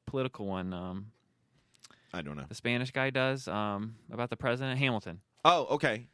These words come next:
Speaker 2: All right.
Speaker 1: Those are, like, the two plays. But I'm saying, you know what I mean? Like, and
Speaker 2: Yeah.
Speaker 1: one of them is about Mormons.
Speaker 2: Wasn't
Speaker 1: Make
Speaker 2: there an episode of South Park where, like, only Mormons go to heaven?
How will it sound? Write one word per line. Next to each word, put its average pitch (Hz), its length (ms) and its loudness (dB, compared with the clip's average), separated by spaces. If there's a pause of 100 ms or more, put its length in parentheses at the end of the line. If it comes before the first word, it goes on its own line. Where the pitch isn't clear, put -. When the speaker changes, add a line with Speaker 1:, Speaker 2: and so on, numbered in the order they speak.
(380)
Speaker 2:
All 95 80 -2
right. 92 160 -4
Speaker 1:
Those 135 140 6
are, 151 40 8
like, 127 180 6
the 139 160 2
two 131 240 2
plays. 98 360 2
But 147 120 6
I'm 147 80 6
saying, 160 220 4
you 156 80 2
know 165 40 6
what 160 40 6
I 160 40 4
mean? 160 140 2
Like, 143 180 0
and 127 120 2
Speaker 2:
Yeah. - 40 0
Speaker 1:
one 135 140 4
of 143 80 4
them 139 100 2
is 131 220 0
about 123 360 2
Mormons. 113 720 -6
Speaker 2:
Wasn't 214 260 6
Speaker 1:
Make 240 80 4
Speaker 2:
there 214 120 2
an 202 80 0
episode 170 340 2
of 147 60 0
South 135 280 2
Park 143 260 0
where, 127 300 0
like, 110 220 2 (240)
only 131 240 6
Mormons 113 440 2
go 113 120 2
to 117 80 4
heaven? 120 400 -2